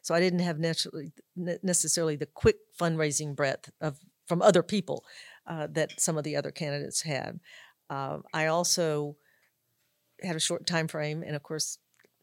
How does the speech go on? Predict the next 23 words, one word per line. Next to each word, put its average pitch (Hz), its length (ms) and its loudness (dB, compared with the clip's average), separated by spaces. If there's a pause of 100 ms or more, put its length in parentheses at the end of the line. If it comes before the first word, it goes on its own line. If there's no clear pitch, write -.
(280)
haven't 160 260 -8
run 160 200 -2
as, 160 220 -6 (100)
haven't 170 160 -2
been 165 100 0
running 180 240 6
for 180 100 2
long, 165 320 2
and, 151 220 -4
and 151 140 -4
haven't 156 180 -2
been 156 80 -2
able 151 220 -4
to 151 140 -6 (240)
engage 160 400 -2
as 147 160 -6
much 143 200 -6
with 151 140 -8
other, 151 260 -10 (240)
with 165 140 -10 (200)
other 160 180 -4
people, 156 380 -8 (520)
uh, 143 320 -6